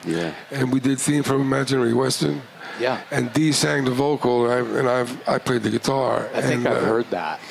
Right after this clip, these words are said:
Speaker 2: Yeah, it's online. It's, uh, one of those video,
Speaker 3: Yeah.
Speaker 2: those, uh, lyric videos.
Speaker 3: Yeah.
Speaker 2: It's just, just put in Leslie West tribute, and it came out real good. I mean, I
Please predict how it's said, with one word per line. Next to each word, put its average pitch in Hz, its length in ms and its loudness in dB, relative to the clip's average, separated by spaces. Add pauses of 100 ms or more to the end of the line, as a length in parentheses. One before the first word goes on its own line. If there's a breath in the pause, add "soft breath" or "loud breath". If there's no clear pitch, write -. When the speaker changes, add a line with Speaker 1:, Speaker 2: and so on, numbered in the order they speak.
(300 loud breath)
Speaker 2:
Yeah, 151 100 2
it's 165 240 0
online. 156 600 2
It's, 120 260 0
uh, 143 80 4
one 139 140 2
of 143 60 2
those 127 200 2
video, 135 460 2
Speaker 3:
Yeah. 131 100 2
Speaker 2:
those, 131 240 2
uh, 117 180 2 (440)
lyric 147 340 2
videos. 151 680 0
Speaker 3:
Yeah. 117 240 2 (360 loud breath)
Speaker 2:
It's - 160 -2
just, 139 160 2
just 139 180 0
put 147 160 0
in 131 280 2 (160)
Leslie 131 320 2
West 127 260 2
tribute, 117 480 2 (680 loud breath)
and 151 120 2
it 151 100 0
came 196 180 2
out 160 220 4
real 147 220 4
good. 123 320 2
I 131 100 2
mean, 131 200 2
I 147 280 2